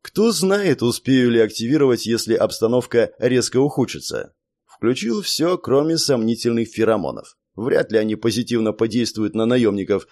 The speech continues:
а если и так, я не горю желанием столкнуться с симпатиями с их стороны. Но, глядя на прибавки, приуныл. Предупреждение о штрафах не обмануло.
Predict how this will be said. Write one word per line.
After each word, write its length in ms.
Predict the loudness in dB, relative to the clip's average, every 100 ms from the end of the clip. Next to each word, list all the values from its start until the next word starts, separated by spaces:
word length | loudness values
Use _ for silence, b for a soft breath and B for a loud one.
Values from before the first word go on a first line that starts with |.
| B -4
а 200 | -2 0
если 400 | -2 -4 -2 -2
и 60 |
так, 280 | 2 2 2
я 240 | 0 0
не 160 | 2 2
горю 280 | 2 2 0
желанием 440 | 0 2 2 0
столкнуться 560 | 0 0 0 -2 -2 -2
с 60 |
симпатиями 580 | 0 0 2 0 0 -2
с 120 | 0
их 120 | -4 0
стороны. 480 | 2 4 2 -6 _ _ _ _ -6
Но, 200 | 0 0
глядя 340 | 2 2 2
на 120 | 2
прибавки, 680 | 2 2 4 2 2 -6 -8
приуныл. 1040 | -6 -2 -2 0 0 0 0 -2 -6 -10 _ _ _
Предупреждение 760 | -4 -2 0 0 0 2 2 2
о 40 |
штрафах 460 | 0 0 0 0 -2
не 100 | 0
обмануло. 600 | 2 2 0 -2 -6